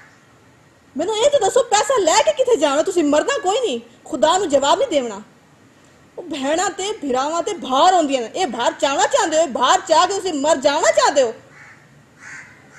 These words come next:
ਭਰਾ ਤਾਂ ਆਪਣਾ ਟਾਈਮ ਨਾਲ ਫਰਜ਼ ਅਦਾ ਕਰਦੇ ਨੇ ਆਪਣੀ ਭੈਣਾਂ ਦਾ,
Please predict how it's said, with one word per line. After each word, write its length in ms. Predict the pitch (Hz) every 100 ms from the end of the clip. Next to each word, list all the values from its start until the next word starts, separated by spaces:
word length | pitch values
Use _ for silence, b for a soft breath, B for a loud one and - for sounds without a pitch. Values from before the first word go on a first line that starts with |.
| - - - - -
ਭਰਾ 320 | 269 294 349
ਤਾਂ 120 | 415 523
ਆਪਣਾ 200 | 427 427 - - - -
ਟਾਈਮ 240 | 370 427
ਨਾਲ 140 | 453
ਫਰਜ਼ 280 | 508 370 392
ਅਦਾ 200 | 427 392
ਕਰਦੇ 300 | 392 349 269
ਨੇ 60 | 294
ਆਪਣੀ 200 | 285 277
ਭੈਣਾਂ 400 | 226 277 285 320
ਦਾ, 180 | 254